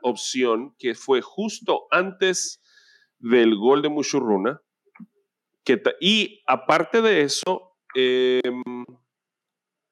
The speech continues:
ocasiona, obviamente, vamos a, y, y le presten atención porque se da al principio de la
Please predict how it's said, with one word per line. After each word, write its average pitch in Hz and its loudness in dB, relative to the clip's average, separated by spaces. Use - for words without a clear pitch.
ocasiona, 185 4
obviamente, 143 2
vamos 139 0
a, 104 -2
y, 139 0
y - 4
le 135 4
presten - 0
atención 151 0
porque 185 0
se 127 2
da 147 2
al 123 -4
principio 131 -2
de 123 4
la 107 2